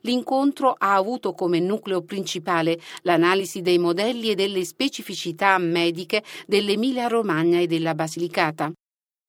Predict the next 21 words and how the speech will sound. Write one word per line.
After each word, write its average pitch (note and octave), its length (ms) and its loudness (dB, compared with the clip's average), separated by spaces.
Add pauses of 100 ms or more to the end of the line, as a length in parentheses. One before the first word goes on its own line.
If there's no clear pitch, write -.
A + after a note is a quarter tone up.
(120)
Presenti A3 580 0
autorità A3+ 680 2
lucane G3+ 720 0
ed F#3 180 -2
emiliane, F3 760 0 (260)
quale F#3+ 440 4
Rocco A3+ 420 0
Vita, G#3+ 360 -2
presidente F3+ 640 0
della E3+ 300 2
quarta G#3+ 400 0
commissione F#3 640 0
del E3 220 0
Consiglio F3 520 -2
di F3+ 120 -2
Basilicata, E3 800 -2 (360)
Paola A#3 460 6
Marani, E3 640 2 (160)
vicepresidente G#3 960 0
Commissione G3 720 0
Territorio, D#3+ 720 -2